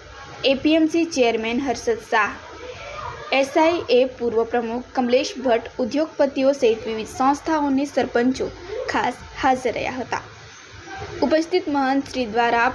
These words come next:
પ્રાર્થના ગીત રજૂ કરી સ્વર્ગસ્થ કમલાશંકર રાયને સાચી શ્રદ્ધાંજલિ અર્પણ કરવામાં આવી હતી અને કાર્યક્રમનો શુભારંભ થયો હતો. આ કાર્યક્રમના પ્રણેતા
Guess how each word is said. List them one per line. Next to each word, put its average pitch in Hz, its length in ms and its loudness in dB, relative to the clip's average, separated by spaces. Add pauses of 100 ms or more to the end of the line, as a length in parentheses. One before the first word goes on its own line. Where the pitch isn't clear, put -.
(120)
પ્રાર્થના 269 420 0
ગીત 262 320 -2
રજૂ 220 220 0
કરી 226 320 -2
સ્વર્ગસ્થ 240 680 0
કમલાશંકર 294 580 2
રાયને 240 440 2
સાચી 269 480 0 (400)
શ્રદ્ધાંજલિ 330 720 2
અર્પણ 233 280 0
કરવામાં 254 460 2
આવી 240 180 0
હતી 247 280 0
અને 220 140 -2
કાર્યક્રમનો 269 640 0
શુભારંભ 240 560 -4
થયો 220 220 -4
હતો. - 200 -4 (520)
આ - 140 2
કાર્યક્રમના 311 720 2
પ્રણેતા 233 540 0